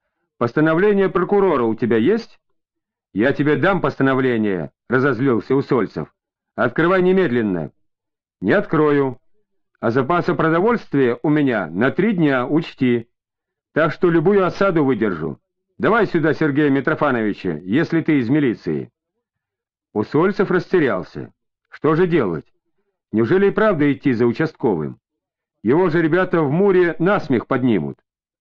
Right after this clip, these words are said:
А главное, какой же после этого получится разговор с этим прохвостом? «Ну ладно, Витя», примирительно сказал Усольцев, сделав над собой немалое усилие. «Пошумели и хватит. Давай, открывай.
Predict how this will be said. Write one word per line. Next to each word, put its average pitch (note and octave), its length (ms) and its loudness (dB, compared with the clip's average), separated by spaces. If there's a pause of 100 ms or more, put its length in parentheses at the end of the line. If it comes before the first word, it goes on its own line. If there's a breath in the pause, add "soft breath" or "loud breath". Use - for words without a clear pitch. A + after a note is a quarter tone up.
(100)
А F#2 120 -4
главное, B2+ 640 0 (200)
какой D3 300 0
же D3 120 0
после D3 320 0
этого D3 260 0
получится C#3+ 800 -2
разговор C#3 480 0
с - 100 -4
этим A2+ 240 0
прохвостом? A#2 720 -2 (720)
«Ну B2 140 2
ладно, D#3 340 0
Витя», A#2 480 0 (200)
примирительно B2+ 580 0
сказал B2+ 360 0
Усольцев, D3 580 -2 (380)
сделав A#2 480 -2
над C#3 180 -2
собой D3 260 0
немалое C#3 380 0
усилие. F#2+ 600 -2 (500)
«Пошумели E3 480 2
и F3 40 2
хватит. A2 560 -4 (240)
Давай, D3 340 0
открывай. A2+ 640 -2